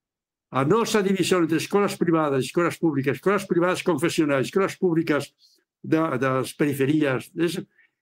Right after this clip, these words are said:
é uma das maiores vergonhas de nossa história da educação, porque ela reproduz as antagonismos sociais, éticos, raciais,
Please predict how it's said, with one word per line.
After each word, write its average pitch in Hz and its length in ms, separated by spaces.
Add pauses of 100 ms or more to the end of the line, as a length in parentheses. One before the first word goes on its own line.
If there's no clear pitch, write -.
(100)
é 214 340
uma 214 360
das 208 220
maiores 170 640
vergonhas 185 1040
de 165 200
nossa 196 380
história 202 560
da 190 80
educação, 165 640 (1040)
porque 151 300
ela 214 140
reproduz 202 960 (680)
as 156 480 (1300)
antagonismos 160 1160 (320)
sociais, 202 1040 (720)
éticos, 196 680 (280)
raciais, 190 760